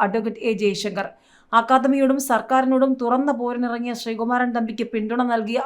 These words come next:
അഡ്വക്കേറ്റ് ജയശങ്കർ സാഹിത്യ അക്കാദമിയുടെ സെക്രട്ടറി സി പി അബൂബക്കറിനെ ഹാസ്യരൂപേണ വിമർശിക്കുകയും ചെയ്തു. മലയാള ഭാഷതൻ, മാദക ഭംഗി എന്നൊക്കെ മുൻപ് സ്ത്രീവിരുദ്ധ നവോത്ഥാന വിരുദ്ധ ഗാനങ്ങൾ എഴുതിയ ഈ സവർണ ഫ്യൂഡൽ മാടമ്പിയെ കൊണ്ട് എഴുതിയ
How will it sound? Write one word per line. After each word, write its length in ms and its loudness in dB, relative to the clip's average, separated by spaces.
അഡ്വക്കേറ്റ് 400 -2
ജയശങ്കർ 440 0
സാഹിത്യ 420 4
അക്കാദമിയുടെ 540 2
സെക്രട്ടറി 400 -4
സി 180 -4
പി 80 -2
അബൂബക്കറിനെ 600 -2
ഹാസ്യരൂപേണ 680 2
വിമർശിക്കുകയും 720 0
ചെയ്തു. 200 -4
മലയാള 360 6
ഭാഷതൻ, 480 2
മാദക 380 4
ഭംഗി 220 -2
എന്നൊക്കെ 320 -2
മുൻപ് 280 4
സ്ത്രീവിരുദ്ധ 560 -2
നവോത്ഥാന 540 0
വിരുദ്ധ 280 -2
ഗാനങ്ങൾ 320 0
എഴുതിയ 420 0
ഈ 120 2
സവർണ 340 4
ഫ്യൂഡൽ 280 0
മാടമ്പിയെ 440 2
കൊണ്ട് 200 2
എഴുതിയ 260 0